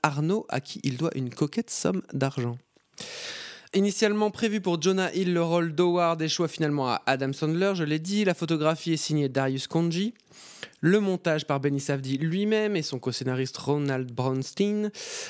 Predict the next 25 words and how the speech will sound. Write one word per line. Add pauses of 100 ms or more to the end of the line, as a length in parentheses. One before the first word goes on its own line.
(120)
Enfin,
notons
que
comme
pour
Good
Time,
la
musique
aux
sonorités
électroniques
du
film
est
composée
par
Daniel
Lopatin,
plus
connu
sous
le
nom
de